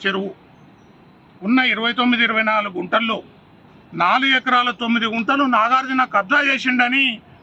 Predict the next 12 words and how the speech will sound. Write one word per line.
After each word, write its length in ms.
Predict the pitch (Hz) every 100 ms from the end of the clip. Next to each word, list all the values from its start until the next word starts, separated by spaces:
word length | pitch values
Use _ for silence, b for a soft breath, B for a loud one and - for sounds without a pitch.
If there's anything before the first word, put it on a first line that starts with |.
| -
హైడ్రా 320 | 202 240 285
కమిషనరే 640 | 285 233 254 277 285 269 285
శ్వేతపత్రం 580 | 240 226 247 233 262 247
విడుదల 220 | 226 214
చేసి 200 | 214 202
ప్రభుత్వానికి 840 | 208 214 294 277 269 247 233 196 185
రిపోర్టే 360 | 196 269 247
సబ్మిట్ 320 | 240 220 214
చేసిండు. 400 | 196 202 208 180 175 - - - - - -
దాని 200 | 196 240
తర్వాత 320 | 254 262 269
పక్కకున్న 840 | 269 233 233 277 262 285 262 220